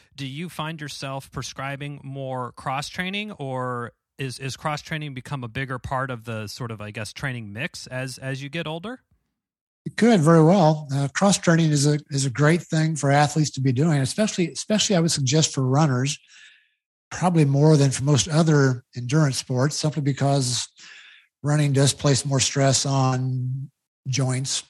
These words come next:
Speaker 2: uh, muscles, bones, et cetera. And sometimes, um, in our desire to, uh, become the best athlete we possibly can, we push ourselves too far,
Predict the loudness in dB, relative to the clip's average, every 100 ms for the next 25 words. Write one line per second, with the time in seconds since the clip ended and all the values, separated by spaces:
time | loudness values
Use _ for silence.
0 | _ -14 -8 -6 0 0 0 -4 -6 -6
1 | -6 -2 0 2 0 -2 -4 -2 -2 -2
2 | -4 -8 -20 -20 -20 -20 -20 _ _ _
3 | -2 0 2 2 4 6 6 4 2 4
4 | 4 6 4 2 -2 -8 _ -6 0 4
5 | 4 2 -2 _ _ _ _ -6 -2 0
6 | 2 4 6 4 2 0 2 2 2 0
7 | 0 -2 -4 -8 -6 -6 -2 0 2 2
8 | 2 2 2 2 -2 -2 0 0 -4 -6
9 | -2 0 0 0 0 0 0 0 -2 -4
10 | -2 0 2 2 4 2